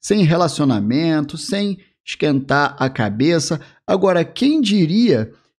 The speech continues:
que começaríamos a ver muitas mulheres aí, até da mídia, dizendo que elas também não querem saber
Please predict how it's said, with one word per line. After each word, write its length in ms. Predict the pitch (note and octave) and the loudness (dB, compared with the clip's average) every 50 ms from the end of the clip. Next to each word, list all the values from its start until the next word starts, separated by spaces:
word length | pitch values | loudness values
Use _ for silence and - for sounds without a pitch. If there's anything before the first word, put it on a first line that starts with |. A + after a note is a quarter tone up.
| _ _ | _ _
que 300 | - A3 A#3 B3+ C4 B3+ - - _ | -4 0 2 2 2 0 -2 -6 _
começaríamos 840 | - A3 G#3 G#3 G#3+ G#3+ - A3+ G3 F3 E3+ F#3+ A3 A3+ A3 G3 F#3 | -2 0 0 2 0 0 0 0 0 2 2 2 2 2 0 2 2
a 100 | F#3+ F3 | 0 0
ver 400 | D#3+ D#3 F#3+ G3+ G#3 F#3+ E3+ F#3 - | 0 2 2 2 4 2 0 0 2
muitas 580 | F#3 G3 A3+ B3 B3+ B3 D4+ C4+ A#3 - - - - | 2 2 4 2 2 2 2 2 2 0 -4 -6 -2
mulheres 760 | F#3+ G#3+ A3+ G#3 D#3+ C#3+ D3+ D#3+ F#3 F#3+ F3+ D#3+ D3+ C3 C3+ | 0 0 2 2 2 2 2 2 2 2 2 2 0 0 0
aí, 320 | C#3 E3 F3+ F3+ - - _ _ _ | 2 2 0 0 -2 -6 _ _ _
até 520 | - E3+ E3+ - _ G#3 G#3+ A#3 A#3 A3+ - _ | -4 -4 -4 -2 _ 0 0 0 -2 -4 -8 _
da 200 | E3 F#3+ A#3+ A3+ | -4 -2 0 0
mídia, 540 | F#3+ F3+ G3 A#3 B3+ A3 D#3 C3+ A2+ - - - - _ _ _ _ _ - | 2 2 4 4 2 4 2 0 0 0 -4 -10 -18 _ _ _ _ _ 0
dizendo 420 | C4 C#4 A3 G#3+ B3+ C4+ C4 B3+ | 0 0 2 2 2 2 2 2
que 80 | B3+ A#3+ | 2 0
elas 220 | A3 A3 A3 A3 | 0 0 0 0
também 280 | - A3 G#3 G3+ G#3+ G#3 | -2 0 0 0 0 0
não 300 | G3+ G#3+ A#3+ C4 A#3+ - | 0 0 2 0 0 0
querem 340 | - F#3+ F3+ F#3 F#3+ F#3 | 0 2 2 2 2 0
saber 580 | E3 - - C#3+ B2+ A#2+ C#3 D#3 E3 D#3 D#3 | -2 -2 -2 -2 -2 0 0 0 -2 -2 -4